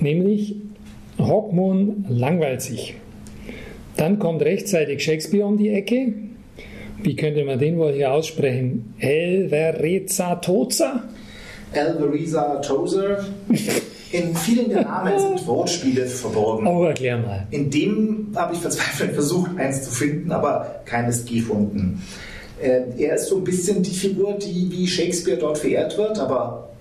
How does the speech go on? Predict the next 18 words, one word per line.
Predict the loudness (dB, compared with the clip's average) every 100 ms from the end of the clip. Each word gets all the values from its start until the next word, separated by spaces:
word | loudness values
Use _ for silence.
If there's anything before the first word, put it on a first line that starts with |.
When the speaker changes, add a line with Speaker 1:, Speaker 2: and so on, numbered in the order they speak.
| -20 -20 -18 -16 -18 -18 -8
Speaker 2:
zeitgleich | -2 -2 0 -2 0 -2 -4 -4
mit | -2 -2
unseren | -2 0
Helden, | 2 2 0
also | -2 -2
er | -2
lebt | -2 -2 0
noch. | 0 0 -4 -10 -16 -18 -18 -18 -6
Eines | 0 0 0 0
seiner | -2 0 0 -2 -6 -4
bekanntesten | -2 0 -2 -4 -2 0
Werke | 0 0 0
ist | -2 -2
zum | -2
Beispiel | 2 2 0 -2 -2 -2
Churchill | 0 0 0 0 -2 0
und | 0 0 -2 -2 -2 -2
Adolf, | -2 0 0 0 0 -4 -8